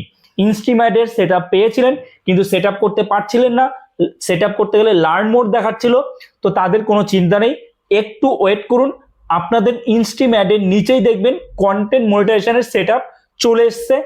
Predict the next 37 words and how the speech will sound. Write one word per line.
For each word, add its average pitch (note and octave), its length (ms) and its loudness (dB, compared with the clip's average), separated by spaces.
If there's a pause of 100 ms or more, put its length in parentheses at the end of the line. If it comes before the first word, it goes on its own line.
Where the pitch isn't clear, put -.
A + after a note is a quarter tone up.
(260)
কিংবা A#3+ 240 2 (200)
ইনস্ট্রিম G#3+ 320 0
অ্যাড G3+ 140 2 (400)
সরে A3 320 2
গিয়ে F#3+ 180 2 (360)
কনটেন্ট G#3+ 400 0
মনিটাইজেশন F#3 460 2
এসছে। - 200 -8 (320)
কয়েকটা A#3 340 0
দিন B3 140 2
ওয়েট A3 240 2
করুন, C4 160 0 (360)
Facebook F#3+ 380 0 (120)
সব A3 120 0 (220)
আপডেট F3 240 0 (100)
আপনাদের G3 280 2 (380)
ধীরে F3+ 220 4
ধীরে A3 140 2 (260)
ঠিক A3+ 120 0 (100)
দিয়ে G3+ 200 2
দিচ্ছে। - 280 -4 (300)
তো - 80 -4
আপনারা A3+ 200 0 (120)
হতাশ G3 340 0 (120)
না A3+ 140 2
হয়ে E3+ 140 4 (320)
আগে F3+ 160 2 (120)
যেমন A3 200 0 (120)
কাজ D3+ 120 -2 (100)
করছিলেন G#3+ 300 0 (280)
ঠিক A#3+ 120 0 (100)
সেভাবেই G#3+ 360 2 (300)
করতে G#3 300 0
থাকুন, F#3 220 2 (340)
ঠিক B3+ 140 0 (160)
সময়ে A3 240 0 (160)
আপনি G3+ 160 -2